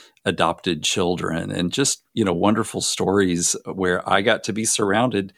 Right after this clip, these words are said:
by kids that were also adopted. And, you know, so it,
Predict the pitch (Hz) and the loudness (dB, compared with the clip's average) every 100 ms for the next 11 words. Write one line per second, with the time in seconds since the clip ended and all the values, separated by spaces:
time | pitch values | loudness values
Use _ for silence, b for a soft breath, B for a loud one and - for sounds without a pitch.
0 | b b b b 92 92 - 98 90 - | b b b b -4 -4 -2 -2 -2 0
1 | 101 92 98 117 - 107 92 82 85 82 | 0 0 0 2 2 2 2 2 0 0
2 | - - 85 87 90 - 110 101 92 117 | -4 -6 -6 -6 -6 -2 2 2 2 2
3 | 98 104 | 4 4